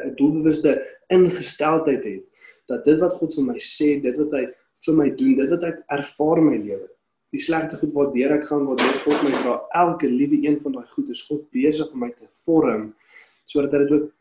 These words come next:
deur my kan doen. Die waarheid wat hy vir my gee, is ek geroep om vir ander te gaan gee en dit konstant uit te dra. Maar die struikelblok wat baie keer kom met dit, en soos ons dit sien, is,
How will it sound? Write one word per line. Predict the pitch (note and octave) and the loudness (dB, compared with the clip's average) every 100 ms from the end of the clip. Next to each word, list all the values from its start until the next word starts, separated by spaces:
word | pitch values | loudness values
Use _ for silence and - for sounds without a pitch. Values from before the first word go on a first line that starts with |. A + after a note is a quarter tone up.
| _ A#2+ | _ -6
deur | A#2+ D3+ D#3+ | 2 4 4
my | C3 | 0
kan | A2 G#2 | -4 -10
doen. | G#2+ A#2 | -8 -6
Die | A#2 | 0
waarheid | B2+ D3 D3 | 2 2 0
wat | C#3+ | -4
hy | B2+ - _ _ | -8 -8 _ _
vir | F3 E3+ | 2 4
my | D3 | 2
gee, | - B2+ A2+ | -2 -6 -6
is | - | -4
ek | C#3+ - | -6 -4
geroep | C3 B2+ A#2+ | -6 -4 -8
om | - _ _ | -10 _ _
vir | C#3 A2+ | -8 -4
ander | C#3+ C#3+ C#3+ | 0 0 0
te | B2 | -8
gaan | A2 - | -10 -10
gee | B2 | -6
en | A#2+ | -6
dit | A2+ _ _ _ - | -8 _ _ _ -4
konstant | C#3 - - D#3+ D#3 D3+ D3+ _ _ _ _ | -2 -2 -4 0 0 -2 -8 _ _ _ _
uit | C3 C#3 | -6 -4
te | C3+ | -4
dra. | A#2 G#2 G2 _ _ _ _ | -6 -10 -14 _ _ _ _
Maar | B2+ B2+ | -6 -6
die | - | -4
struikelblok | D3+ D3 C#3+ C#3+ C#3+ C#3 - _ _ _ _ _ - | 2 2 4 2 2 2 -4 _ _ _ _ _ -8
wat | A#2+ | -2
baie | A#2 C3+ | 0 2
keer | D3 C#3 | 2 2
kom | C#3 C#3 | 4 4
met | C3+ | 4
dit, | B2+ | 0
en | A#2+ | -2
soos | C#3+ C#3 | 0 0
ons | C#3 | -2
dit | C3 - | -2 -6
sien, | - D3 C3 | 2 4 4
is, | A#2+ | 0